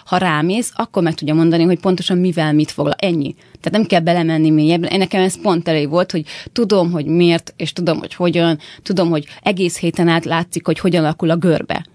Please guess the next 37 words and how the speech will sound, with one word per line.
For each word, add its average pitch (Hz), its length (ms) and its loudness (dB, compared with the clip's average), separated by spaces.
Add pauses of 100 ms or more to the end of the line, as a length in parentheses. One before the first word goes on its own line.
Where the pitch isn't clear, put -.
Tehát, 160 180 -2
hogy 180 120 2
akkor 180 240 -2
ez 185 140 -2
hol 185 180 2
tartok 175 480 0
én 165 300 2
most 170 280 0
már, 160 320 2
tehát, - 180 -4
hogy 170 80 -4
hétvégén 160 480 0
például 147 260 0
miből 160 300 2
többet, 156 360 0
miből 151 280 -2
kevesebbet, 160 600 0
hétköznap 156 640 -2
hogy 160 160 0
alakult. 151 420 0 (200)
Tehát - 180 -4
tényleg 226 340 2
kapsz - 280 -2
egy, 160 200 0
egy 170 100 -4
tükröt, - 460 -4 (200)
amiből 190 420 2
megint 220 400 0
te 214 140 -2
tudod 151 260 -4
eldönteni, 151 640 -2
mint 196 160 0
egy 233 80 2
vérkép. - 480 -4 (480)
Te 269 140 -2
tudod 180 220 -2
eldönteni, 175 720 -2